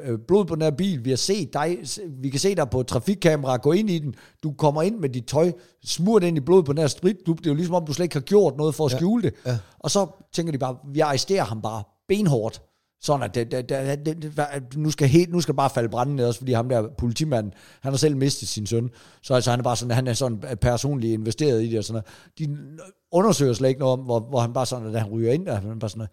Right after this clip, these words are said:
Speaker 1: "Jamen, jeg var jo, jeg var jo hundrede kilometer væk, øh, altså til et andet møde, og det måtte jeg kunne se," og så finder de noget overvågning på et hotel og sådan noget. Nå, det er sgu da rigtigt nok. Der var noget lokal T V, der sendte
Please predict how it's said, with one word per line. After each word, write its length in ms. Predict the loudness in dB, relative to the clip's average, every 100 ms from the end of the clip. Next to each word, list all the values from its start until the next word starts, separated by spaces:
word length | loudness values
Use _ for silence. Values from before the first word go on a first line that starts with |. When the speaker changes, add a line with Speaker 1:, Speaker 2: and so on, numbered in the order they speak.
| _ _
Speaker 1:
"Jamen, 160 | -10 -6
jeg 100 | -4
var 60 | -6
jo, 160 | -8 -12 -14
jeg 80 |
var 60 | -8
jo 100 | -8
hundrede 320 | -4 -2 0
kilometer 400 | 0 -2 0 0
væk, 280 | 0 0 -2 _ _ _ _ _ _ _ 2
øh, 500 | 2 4 0 -2 -4
altså 180 | -6 -6
til 160 | -2 -2
et 80 | -2
andet 180 | -2
møde, 220 | 2 2 0
og 60 |
det 80 | -2
måtte 160 | -4 -4
jeg 80 |
kunne 160 | -6 -8
se," 220 | -2 -2 -4
og 60 |
så 80 | -6
finder 220 | -2 -2
de 60 | -2
noget 160 | 0 0
overvågning 360 | 2 -2 -4
på 80 | -6
et 60 | -4
hotel 280 | 0 0
og 80 | 0
sådan 180 | -8 -6 -8
noget. 180 | -6
Nå, 80 | -6
det 80 | -6
er 40 |
sgu 140 | -6 -6
da 60 |
rigtigt 280 | -6 -4 -2
nok. 160 | -2 -4 -12 -10
Der 60 | -6
var 60 |
noget 140 | -4 -2
lokal 280 | 0 0 2
T 80 | -2
V, 220 | -2 -4
der 80 | -2
sendte 240 | -2